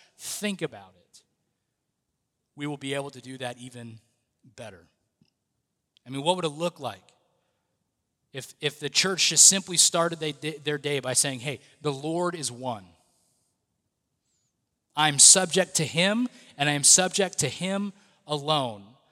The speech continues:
I'm going to love him to the best of my ability, and I'm gonna teach others about it." If we started our day with that determination, and we ended our day with that determination, that we would be more focused on mission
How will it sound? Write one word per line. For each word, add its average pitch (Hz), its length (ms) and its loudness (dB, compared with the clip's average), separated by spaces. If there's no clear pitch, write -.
I'm 151 140 2
going 160 220 0
to 151 140 -6
love 156 380 4
him 220 320 -2
to 196 120 -2
the 160 120 0
best 175 440 2
of 156 140 -6
my 156 180 0
ability, 202 640 -2
and 160 140 4
I'm 170 120 0
gonna 160 160 0
teach - 360 0
others 156 300 0
about 92 280 -16
it." 85 40 -20
If 131 140 -8
we 156 80 -4
started 208 540 6
our 175 120 4
day 175 280 0
with 151 180 -2
that 160 180 0
determination, 156 840 -4
and 143 140 -14
we 143 200 -18
ended 202 360 4
our 147 120 0
day 139 260 -4
with 123 180 -12
that 160 200 -2
determination, 143 880 -4
that 131 100 -20
we 175 160 -2
would 202 120 -2
be 185 100 -4
more 175 220 0
focused 202 600 2
on 156 200 -4
mission 143 420 -4